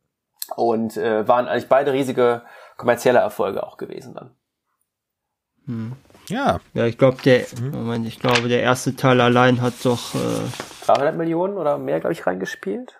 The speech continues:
Speaker 1: Äh,
Speaker 2: äh, nicht, Entschuldigung, der, also der zweite Teil, Entschuldigung, meine ich jetzt, der hat hundertachtzehn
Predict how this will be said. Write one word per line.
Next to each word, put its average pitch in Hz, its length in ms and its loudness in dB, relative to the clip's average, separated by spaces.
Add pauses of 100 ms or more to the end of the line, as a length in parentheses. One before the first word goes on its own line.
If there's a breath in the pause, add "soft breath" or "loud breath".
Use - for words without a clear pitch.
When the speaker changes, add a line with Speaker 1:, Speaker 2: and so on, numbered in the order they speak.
Speaker 1:
Äh, 156 1000 0
Speaker 2:
äh, 170 40 6
nicht, 170 180 4
Entschuldigung, 156 320 4
der, 143 200 2
also 147 180 2
der 143 200 4
zweite 151 400 2
Teil, 139 240 0
Entschuldigung, 123 380 -2
meine 117 200 -2
ich 123 60 -6
jetzt, 143 240 -2
der 135 100 6
hat 131 140 2
hundertachtzehn 135 960 2